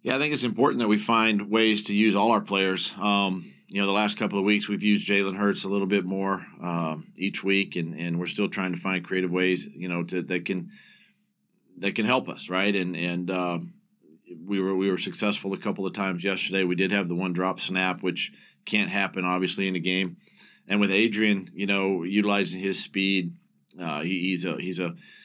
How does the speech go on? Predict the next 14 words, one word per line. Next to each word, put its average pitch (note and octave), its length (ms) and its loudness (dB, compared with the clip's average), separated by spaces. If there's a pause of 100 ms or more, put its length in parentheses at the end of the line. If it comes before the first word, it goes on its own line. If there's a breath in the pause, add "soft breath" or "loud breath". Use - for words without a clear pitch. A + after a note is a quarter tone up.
(380 loud breath)
he, G2 220 0
he's F#2+ 140 -4
a F2+ 40 -6
faster, G#2 600 0
smaller, G2+ 680 2 (160)
you F#2 140 -4
know, E2+ 160 -2
quick G#2+ 260 -2
twitch G2 380 2
type G2+ 180 -2
of F2+ 120 -10
a F#2+ 40 -4
guy F#2 380 2
that, F2 220 -2